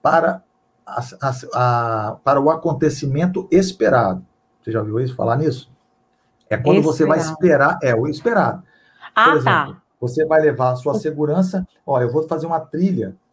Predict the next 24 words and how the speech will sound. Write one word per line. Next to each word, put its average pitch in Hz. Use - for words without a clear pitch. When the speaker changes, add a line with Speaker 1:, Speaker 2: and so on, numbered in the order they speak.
Speaker 1:
com 151
mil 170
e -
duzentos 160
de 160
altimetria. 147
Speaker 2:
Sim. 214
Speaker 1:
Então, 139
eu -
tenho 139
que 143
levar 131
na 131
minha 131
mochila 127
o -
que 123
vale 135
para 151
mil 123
e -
duzentos 131
de 143
altimetria. 156